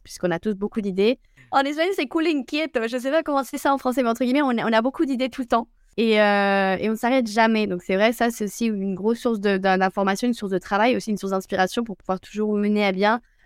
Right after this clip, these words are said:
euh, les projets qu'on lance dans la boîte. Euh, il y a aussi, c'est, c'est aussi ma collègue Sarah, la country manager de Metricool, qui m'a, qui m'a dit, voilà, que la principale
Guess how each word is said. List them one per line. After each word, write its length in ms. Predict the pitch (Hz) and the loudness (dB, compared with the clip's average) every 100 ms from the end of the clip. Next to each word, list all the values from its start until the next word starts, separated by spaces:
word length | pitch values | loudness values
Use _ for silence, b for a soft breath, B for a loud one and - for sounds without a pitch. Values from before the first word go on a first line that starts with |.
| - | -2
euh, 60 | |
les 120 | 180 185 | 2 2
projets 320 | - 208 214 | 0 0 0
qu'on 140 | 196 | -2
lance 240 | 196 220 190 | -2 -2 -4
dans 260 | 180 208 | -2 2
la 140 | 220 190 | 2 2
boîte. 320 | 190 247 - _ 185 | 2 0 -4 _ 2
Euh, 260 | 185 180 | 4 4
il 60 | 175 | 4
y 80 | 175 | 2
a 40 | |
aussi, 320 | 185 - 240 | 2 0 -2
c'est, 420 | 233 202 180 165 180 | -2 0 0 0 -4
c'est 160 | - | -6
aussi 200 | 175 170 | -6 -2
ma 100 | 196 | -2
collègue 240 | 175 180 170 | 0 0 0
Sarah, 240 | 202 240 | 0 2
la 240 | 220 185 | 2 -2
country 300 | 175 190 185 | -2 -4 -2
manager 300 | 196 180 185 | 0 0 0
de 60 | 190 | -2
Metricool, 360 | 185 - - 247 | -4 -6 -14 -14
qui 160 | - | -6
m'a, 260 | 180 160 160 | -2 -2 -4
qui 160 | - | -4
m'a 100 | 185 | -2
dit, 100 | 175 | 0
voilà, 200 | 208 190 | 2 0
que 140 | 190 165 | 0 -4
la 320 | 151 170 180 | -2 0 0
principale 560 | - 190 - - 208 | -2 -10 -6 0 2